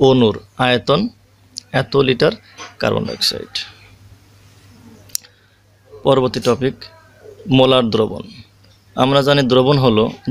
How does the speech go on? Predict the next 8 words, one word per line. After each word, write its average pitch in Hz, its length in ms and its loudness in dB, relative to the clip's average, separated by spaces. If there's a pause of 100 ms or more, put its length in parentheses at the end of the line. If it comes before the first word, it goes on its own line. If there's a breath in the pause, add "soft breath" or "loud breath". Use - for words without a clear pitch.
(120)
দ্রব 131 260 4 (420)
এবং 110 200 4 (400)
দ্রাবকের 127 500 2 (500)
summation। 104 420 -2 (1500 loud breath)
দ্রব 131 200 4 (280)
এটা 117 160 2 (140)
solid, 123 320 2 (300)
দ্রাবক 120 300 0